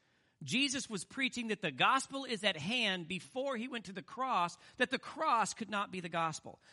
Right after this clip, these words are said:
that the death of Christ is not the good news.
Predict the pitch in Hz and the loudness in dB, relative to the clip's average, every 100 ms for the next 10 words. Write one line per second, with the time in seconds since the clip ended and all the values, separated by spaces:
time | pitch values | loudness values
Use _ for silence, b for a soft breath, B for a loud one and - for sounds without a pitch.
0 | B 254 254 175 135 269 285 240 262 - | B -2 -2 -4 2 2 2 -2 -4 -4
1 | - 247 185 175 - - 175 190 220 220 | -6 2 4 2 -2 -6 -6 0 4 4
2 | 226 196 147 170 185 147 170 156 117 104 | 2 -4 -4 0 0 0 -2 -2 -4 -8
3 | - | -12